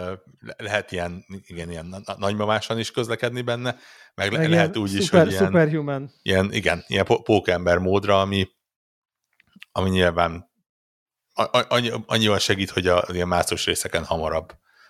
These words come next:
Speaker 1: ö, túl, túl, túl vagy. Bár ugye akkor meg túl sok minden nem marad benne, csak az a, nem tudom,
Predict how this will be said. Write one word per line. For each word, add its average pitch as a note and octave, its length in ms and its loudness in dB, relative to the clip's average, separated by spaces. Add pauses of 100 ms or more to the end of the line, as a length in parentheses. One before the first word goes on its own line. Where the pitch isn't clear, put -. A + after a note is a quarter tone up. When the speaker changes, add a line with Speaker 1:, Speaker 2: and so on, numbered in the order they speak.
(120)
Speaker 1:
ö, E2+ 400 2 (1080)
túl, D#2 320 -8 (220)
túl, D#2 360 -4 (260)
túl E2 200 -2
vagy. D#2+ 300 -10 (1120)
Bár G#2 260 2
ugye G#2 160 2
akkor G2 200 2
meg F#2+ 120 0
túl G2 160 -2
sok F2 180 -4
minden F2+ 180 -8
nem F2 140 -6
marad E2+ 280 -4
benne, E2 260 -6
csak E2 220 -6
az E2 140 -2
a, E2+ 220 0 (1160)
nem E2 220 -4
tudom, F2+ 320 -4